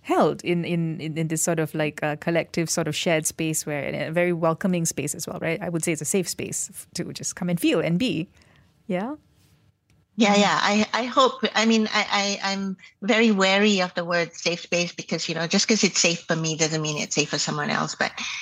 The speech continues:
Speaker 2: I, I, I think, I feel like in order to create a safe space, we need to be brave enough to enter into a space and, and, uh, dare to feel into what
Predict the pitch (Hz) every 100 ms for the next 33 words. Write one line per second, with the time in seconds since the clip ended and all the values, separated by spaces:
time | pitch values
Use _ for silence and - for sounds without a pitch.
0 | - - - - 165 - 180 202 196 -
1 | - - - _ _ _ _ - - -
2 | 196 233 233 214 185 165 160 - - -
3 | 180 175 180 190 - - - - 160 175
4 | - 156 156 151 - 156 151 151 - 156
5 | 165 - 165 151 143 151 147 139 135 -
6 | 147 147 143 147 - - 143 147 143 147
7 | - - - - 160 165 175 151 - 147
8 | 147 143 - 143 - 143 - 143 139 147
9 | - 143 143 147 - - - _ 147 143
10 | 139 147 - _ 147 - - 151 156 165
11 | 156 147 - - 180 180 170 143 143 151
12 | 147 147